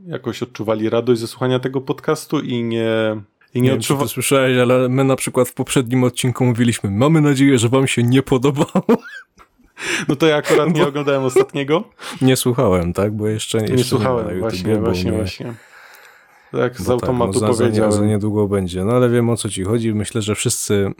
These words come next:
Speaker 2: wszyscy wiedzą, o co ci chodzi. I co? To może jeszcze
Speaker 1: To te
Speaker 2: powiemy o
Speaker 1: piosenki,
Speaker 2: tych
Speaker 1: te piosenki.
Speaker 2: Tak, te piosenki,
Speaker 1: To może
Speaker 2: więc
Speaker 1: ty
Speaker 2: może ja
Speaker 1: zaczniesz.
Speaker 2: zacznę.
Speaker 1: Możesz
Speaker 2: Tak,
Speaker 1: ty
Speaker 2: ja
Speaker 1: zacząć.
Speaker 2: zacznę, ja zacznę.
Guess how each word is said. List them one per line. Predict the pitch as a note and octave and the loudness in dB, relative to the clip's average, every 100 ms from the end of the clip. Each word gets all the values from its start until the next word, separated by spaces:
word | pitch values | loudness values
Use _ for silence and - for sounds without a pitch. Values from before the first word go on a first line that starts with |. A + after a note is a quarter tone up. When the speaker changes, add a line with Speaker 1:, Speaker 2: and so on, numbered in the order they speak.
| - | -4
Speaker 2:
wszyscy | A#2 - G#2 | -4 -2 0
wiedzą, | A2 A2 A2 | 2 2 2
o | G#2+ | 0
co | A2+ | -2
ci | G#2 F#2 | -4 0
chodzi. | A2 G#2+ C3 D#3 _ _ - - - - _ _ _ _ _ - | 0 2 0 -2 _ _ -20 -20 -20 -20 _ _ _ _ _ -8
I | A2+ | -2
co? | C3+ G2 E2 E2 E2+ | 0 0 -4 -10 -6
To | A#2+ | 0
może | D3 D#3+ C#3 B2+ C3+ | 4 4 4 4 4
jeszcze | C3 - - B2+ A#2+ B2 B2+ B2+ B2+ B2+ - - | 4 0 0 2 4 4 4 2 2 -2 -4 -16
Speaker 1:
To | |
te | C#3+ | -4
Speaker 2:
powiemy | B2 F#2+ A2 A2 | -2 0 0 0
o | |
Speaker 1:
piosenki, | A#2 C#3+ A2 | 0 0 -2
Speaker 2:
tych | A2+ A2 - | -4 -4 -6
Speaker 1:
te | B2+ | -6
piosenki. | C3 A#2 A#2+ | -4 -2 -2
Speaker 2:
Tak, | - | -4
te | - | -4
piosenki, | G#2+ F#3+ F#3+ - A2+ | 0 2 4 2 0
Speaker 1:
To | D3 | 0
może | E3+ | 0
Speaker 2:
więc | F#3 G3 | 0 2
Speaker 1:
ty | |
Speaker 2:
może | C#3 | 2
ja | B2 | 0
Speaker 1:
zaczniesz. | A#2 A#2+ - | -2 -4 -6
Speaker 2:
zacznę. | G#2+ G2+ | -6 -2
Speaker 1:
Możesz | A#2+ A#2 | 0 -2
Speaker 2:
Tak, | F2 | -2
Speaker 1:
ty | F2 | 0
Speaker 2:
ja | G2+ | 0
Speaker 1:
zacząć. | G2+ F2+ | 0 -4
Speaker 2:
zacznę, | - A#2+ | -2 -2
ja | A#2 E2+ | 0 -2
zacznę. | E2+ - - F2+ C#3+ | -6 -6 -6 -2 -4